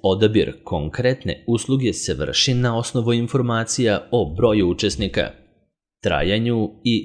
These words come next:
najpre karakteristikama prostora koji je namenjen za njegovu organizaciju. To znači da svaki klijent kome je potrebno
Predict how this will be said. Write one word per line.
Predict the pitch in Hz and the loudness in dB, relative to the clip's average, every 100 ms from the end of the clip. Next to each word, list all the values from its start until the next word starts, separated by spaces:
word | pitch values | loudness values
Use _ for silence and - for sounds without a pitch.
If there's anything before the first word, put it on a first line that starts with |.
| 101 | -2
najpre | 110 135 135 123 104 | 0 -2 0 -2 -2
karakteristikama | - 95 - - 71 67 - - 117 110 | 0 -2 -2 -2 -2 -2 -4 -2 -2 0
prostora | 110 104 - 117 82 - - _ _ _ | 2 0 2 0 0 -4 -20 _ _ _
koji | - 123 | 2 2
je | 127 | 2
namenjen | 107 113 123 127 110 90 - | 0 -2 -2 0 0 -2 -4
za | 104 98 - | -2 -2 -2
njegovu | 107 113 104 90 | -2 -2 0 0
organizaciju. | 78 78 90 90 92 73 - 104 - - - - - - - _ _ _ _ _ _ _ _ _ _ | 0 0 -2 0 -2 -4 -2 -2 -2 -10 -18 -16 -18 -18 -20 _ _ _ _ _ _ _ _ _ _
To | - 123 | 0 2
znači | 127 117 127 | 2 0 0
da | 123 | 0
svaki | 113 117 113 117 | 0 0 -2 -4
klijent | - 117 123 82 | 0 0 2 -2
kome | - 90 82 | -2 -2 0
je | 71 - | -2 0
potrebno | 101 95 139 135 123 87 - | 2 2 2 0 0 0 -4